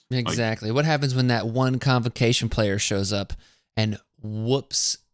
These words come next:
Speaker 2: your booty tail with all that magic?
Speaker 1: Yeah, shout out to, uh, Jeff, who's our Defender convocation player locally. <laughs>
Speaker 2: Mm, my man. That's right. That's right. Yeah, that's, that's a real one there. Way to go, Jeff. You're my hero, Jeff.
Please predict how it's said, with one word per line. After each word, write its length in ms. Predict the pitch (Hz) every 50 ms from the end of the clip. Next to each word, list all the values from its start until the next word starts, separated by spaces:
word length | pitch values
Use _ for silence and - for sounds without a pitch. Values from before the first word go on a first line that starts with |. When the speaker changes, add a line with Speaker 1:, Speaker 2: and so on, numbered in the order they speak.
| _ _ _
Speaker 2:
your 380 | _ 120 117 120 120 117 120 117
booty 360 | 110 107 120 120 127 123 117 107
tail 520 | - 120 104 101 98 95 92 98 95 - _ _ _ _ _ _ _ _ _
with 200 | 117 110 107 - -
all 300 | - 117 117 113 113 113
that 260 | 107 113 110 107 - 107
magic? 580 | 110 107 104 104 101 - 98 80 - - - _ _ _ _ _ _ _ _ _ _ _ _ _ _ _ _ _ _
Speaker 1:
Yeah, 180 | - 95 85 85
shout 280 | - - - 113 110
out 220 | 107 107 107 104 -
to, 260 | - 113 98 95 95 92
uh, 240 | 90 87 87 82 - - - - _ _
Jeff, 320 | - - 110 98 87 - -
who's 160 | 101 98 92
our 100 | 92 87
Defender 460 | 82 85 - - 95 87 82 85 82
convocation 580 | 80 - 87 82 80 80 - - 80 - - 80
player 280 | 78 - 85 82 82 82
locally. 420 | 80 82 82 80 - 98 117 104 90 -
<laughs> 80 | -
Speaker 2:
Mm, 440 | 151 160 160 156 156 143 127 110 107 - _ _ _ _
my 140 | 123 120 123
man. 460 | 127 127 120 117 110 107 107 107 -
That's 260 | - 117 - - -
right. 280 | 123 117 113 104 98 - _ _
That's 260 | 117 110 - - -
right. 240 | 110 101 95 90 -
Yeah, 240 | 110 110 104 95 90 - _ _ _
that's, 240 | 113 - - - - _ _ _
that's 340 | 110 113 113 135 151 - 110
a 60 | 101
real 200 | 110 131 123 113
one 160 | 110 107 104
there. 180 | 110 104 92 95
Way 100 | 117 135
to 60 | 139
go, 140 | 127 123 113
Jeff. 440 | 98 - 110 98 87 - - - -
You're 100 | 123 127
my 100 | 120 95
hero, 260 | - 113 104 98 101
Jeff. 380 | 87 - - - - - - _